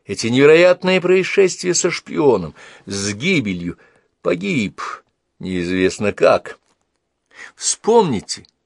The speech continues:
все эти штуки, которые происходили, это была та самая реальная мистика. Она ждала каких-то перемен, она ждала сорок восьмого года, потому что тысяча восемьсот двадцать пятый год прошел и был неповторим.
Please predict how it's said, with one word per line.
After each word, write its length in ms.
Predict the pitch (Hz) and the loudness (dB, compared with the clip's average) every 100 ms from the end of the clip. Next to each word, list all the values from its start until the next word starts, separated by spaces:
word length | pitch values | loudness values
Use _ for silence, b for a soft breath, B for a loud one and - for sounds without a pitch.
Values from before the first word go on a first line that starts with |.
| _ _ _ | _ _ _
все 280 | - - 196 | -6 2 4
эти 220 | 185 208 | 4 0
штуки, 440 | 190 - 202 - - | 0 0 -2 -2 -8
которые 320 | 82 95 98 | -4 -2 0
происходили, 680 | 113 131 - 185 180 135 101 B B B | 2 2 2 -2 0 -4 -4 B B B
это 120 | 92 | -4
была 140 | 92 95 | 0 2
та 160 | 101 | 2
самая 640 | 95 - 117 92 92 98 101 | 0 0 0 2 2 2 2
реальная 440 | 98 95 104 120 | 2 2 -2 -4
мистика. 440 | 180 185 - - - _ _ _ _ _ _ - | -4 -8 -12 -16 -20 _ _ _ _ _ _ -4
Она 320 | 92 123 127 | 0 2 2
ждала 340 | 113 131 160 | 4 6 6
каких-то 560 | 160 180 175 196 - 214 | 2 0 -2 -6 0 0
перемен, 640 | 220 226 233 233 214 92 | 0 -2 -2 0 0 0
она 200 | 85 90 | -4 -4
ждала 300 | 85 95 98 | 0 2 2
сорок 380 | 95 107 110 - | 2 4 4 4
восьмого 480 | 127 127 160 170 190 | 0 0 -2 0 2
года, 300 | 220 208 95 | 2 2 0
потому 260 | - 95 | -6 -8
что 180 | - 95 B B B | -4 -4 B B B
тысяча 460 | - 117 - 98 113 | -6 -4 -2 -4 -6
восемьсот 480 | 101 110 98 110 92 | -6 -8 0 0 2
двадцать 400 | 104 - 101 - | 2 2 -6 -2
пятый 280 | 101 98 | -2 -2
год 220 | 95 98 - | 0 0 0
прошел 540 | 98 90 - 95 95 | 0 0 0 0 0
и 20 | |
был 180 | 95 101 | 0 -2
неповторим. 720 | 101 107 117 - - 180 - | -2 -2 -4 -2 -2 -2 -6